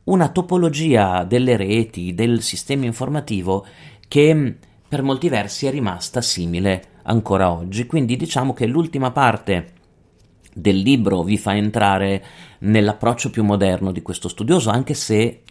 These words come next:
collegato agli anni duemila. Eh, mentre la prima parte cerca di, mm, illustrarvi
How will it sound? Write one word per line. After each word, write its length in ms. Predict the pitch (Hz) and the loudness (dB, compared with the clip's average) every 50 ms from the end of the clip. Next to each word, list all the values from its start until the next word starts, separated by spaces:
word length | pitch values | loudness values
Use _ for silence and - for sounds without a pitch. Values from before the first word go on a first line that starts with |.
| _ | _
collegato 680 | - - 139 131 123 92 92 87 90 - - 107 104 - | -6 -2 0 0 0 0 0 0 0 -2 -2 -2 -2 -2
agli 220 | - 101 98 95 87 | -4 -4 -4 -2 -2
anni 220 | 90 92 92 92 | -2 -4 -4 -4
duemila. 540 | 92 95 92 90 90 87 87 85 85 87 87 - - - - - - - - - _ | -4 -2 -2 -2 -2 -2 -4 -4 -6 -8 -12 -14 -20 -20 -20 -20 -20 -20 -20 -20 _
Eh, 380 | - - 113 113 113 110 107 107 | -2 2 2 4 4 4 4 2
mentre 400 | 107 123 175 190 151 - - 107 | 2 2 2 2 2 0 0 -2
la 100 | 113 113 | -4 -2
prima 280 | - 165 180 190 208 208 | -2 -2 -2 0 0 0
parte 440 | - 123 123 131 131 - 123 113 | 0 2 0 0 -2 -2 -4 -4
cerca 380 | 113 - 131 131 127 - - 107 | -4 -2 -4 -4 -4 -2 -4 -4
di, 380 | 104 98 107 104 101 101 98 98 | -4 -2 -2 -2 0 0 0 0
mm, 140 | 95 95 92 - | 0 0 -2 -2
illustrarvi 880 | - 131 131 127 - - - - 135 139 139 139 139 151 156 147 - | -2 -2 -2 -2 -4 -4 -2 0 0 0 0 0 0 0 0 0 -2